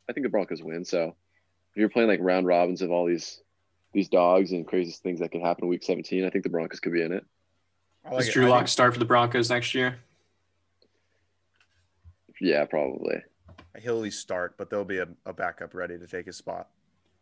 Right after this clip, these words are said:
Speaker 3: Currently picking tenth.
Speaker 2: Yeah. I, I'm, I'm with you in the Broncos. I, I think we should put 'em in our contest. Um, I hate this Raiders team. Um, I can't believe they lost last week. I,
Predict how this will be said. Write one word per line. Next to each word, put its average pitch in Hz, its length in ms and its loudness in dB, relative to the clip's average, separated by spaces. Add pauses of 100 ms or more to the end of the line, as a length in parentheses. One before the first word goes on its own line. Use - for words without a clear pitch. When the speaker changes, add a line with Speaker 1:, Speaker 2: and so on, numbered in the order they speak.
(580)
Speaker 3:
Currently 127 320 2
picking 120 300 0
tenth. 104 460 -6 (1400)
Speaker 2:
Yeah. 78 380 -18 (360)
I, 131 220 0 (160)
I'm, 143 180 0
I'm 139 140 0
with 123 180 0
you 127 60 -6
in 117 60 -2
the 113 60 -2
Broncos. 104 380 0
I, 143 120 4
I 160 160 4
think 233 120 2
we 254 60 0
should 143 240 0
put 147 100 2
'em 135 60 0
in 127 80 0
our 110 80 2
contest. 113 540 -4 (380)
Um, 104 380 4
I 147 240 4 (140)
hate 98 180 0
this - 160 -8
Raiders 90 280 0
team. 92 240 -6 (420)
Um, 87 300 -2 (240)
I 107 240 0 (280)
can't 113 220 -2
believe 87 160 -4
they 85 140 -4
lost 85 260 -8
last - 160 -10
week. - 220 -8
I, 104 60 4